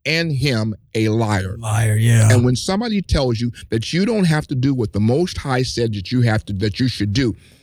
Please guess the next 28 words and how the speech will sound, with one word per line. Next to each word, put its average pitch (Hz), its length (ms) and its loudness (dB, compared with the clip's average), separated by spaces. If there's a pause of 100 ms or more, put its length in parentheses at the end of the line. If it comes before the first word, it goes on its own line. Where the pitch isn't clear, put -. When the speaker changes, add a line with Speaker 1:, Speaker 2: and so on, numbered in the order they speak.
(260)
Speaker 1:
that 135 300 -2 (480)
is 104 160 -2
calling 120 560 0
the 92 80 0
Most 104 320 0
High 95 320 -2 (260)
a 98 60 -2
liar. 101 340 2 (160)
And 101 140 0
I 98 80 2
tell 110 180 0
you 104 140 0
what, 101 200 -4 (800)
you 156 120 0
can 135 180 -4
call 160 340 0
me, 185 240 -2 (1600)
you 123 100 -2
can 117 160 -2
email 156 480 0
me, 180 260 -2 (1300)
we 143 120 2
can 131 220 -2
meet 151 160 0
face 156 300 -4
to 165 100 -10
face, 175 500 -4 (320)
Speaker 2:
Mm-hmm. 139 300 4